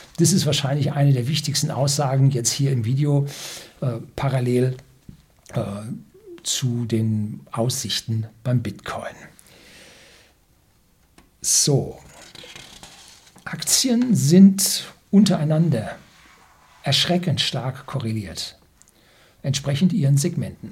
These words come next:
zum Beispiel Automobilindustrie. Jetzt die ganzen Verbrennerhersteller untereinander. Wenn da also jetzt, äh, B M W um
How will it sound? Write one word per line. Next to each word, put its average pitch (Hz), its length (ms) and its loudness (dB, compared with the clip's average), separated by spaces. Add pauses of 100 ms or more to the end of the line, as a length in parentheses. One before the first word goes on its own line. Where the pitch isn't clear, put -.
(200)
zum 139 160 0
Beispiel 117 300 -4
Automobilindustrie. 117 920 -2 (1120)
Jetzt 123 380 -2 (200)
die 123 80 0
ganzen 120 280 -2
Verbrennerhersteller 127 760 -4
untereinander. 101 640 -6 (800)
Wenn 139 180 4
da 139 440 0
also 143 200 2
jetzt, - 800 2 (160)
äh, 123 420 -2 (640)
B 139 140 6
M 123 120 4
W 170 380 4 (200)
um 165 520 8